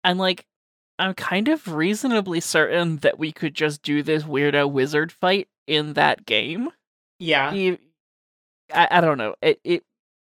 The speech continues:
Speaker 1: I have to kind of play around with it because that game is supposed to be the banter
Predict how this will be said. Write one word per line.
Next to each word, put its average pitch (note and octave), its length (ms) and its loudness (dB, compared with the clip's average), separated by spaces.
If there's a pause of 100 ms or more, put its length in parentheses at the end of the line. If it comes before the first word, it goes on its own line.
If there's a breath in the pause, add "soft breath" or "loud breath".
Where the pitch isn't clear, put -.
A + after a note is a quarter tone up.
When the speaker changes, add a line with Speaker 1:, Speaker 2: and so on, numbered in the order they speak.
(100)
Speaker 1:
I F3+ 80 -10
have G3 220 -6
to A3 60 -14
kind G3 220 -6
of F#3 80 -12
play E3+ 140 -4
around D3+ 280 -4
with F3 140 -10
it E3+ 80 -10
because E3 260 -16
that G3+ 200 -2
game G3+ 220 -6
is F#3 80 -10
supposed - 420 -8
to D#3 80 -16
be D3 180 -10
the D3 140 -14
banter D3+ 500 -6